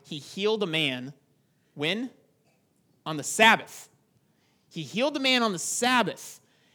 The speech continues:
and in doing so, he made himself, in their eyes, equal with God because he called God his own father.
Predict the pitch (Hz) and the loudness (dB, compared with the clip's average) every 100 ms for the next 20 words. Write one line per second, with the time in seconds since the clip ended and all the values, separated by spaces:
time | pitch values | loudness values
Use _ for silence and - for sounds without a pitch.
0 | _ - 214 208 180 139 220 302 302 254 | _ 0 2 4 2 -2 0 0 0 -4
1 | - 175 139 135 156 - _ - 185 170 | -2 0 2 0 -8 -20 _ -12 -8 -2
2 | 196 240 220 208 180 185 156 - 156 151 | 0 0 -2 -6 -2 2 2 0 -6 -2
3 | 175 220 233 185 139 143 - - _ _ | 0 4 4 4 4 0 -6 -16 _ _
4 | _ - 311 285 - 151 135 117 - - | _ -12 -4 -4 -4 -8 -6 -8 -14 -6
5 | 151 - 139 110 - _ _ _ _ - | -4 -2 -4 -4 -14 _ _ _ _ -14
6 | 160 160 151 151 - 156 127 135 135 123 | -10 -8 -8 -8 -4 -2 -2 -4 -2 -2
7 | 117 123 180 123 - 113 101 | -4 -10 -10 -12 -12 -14 -16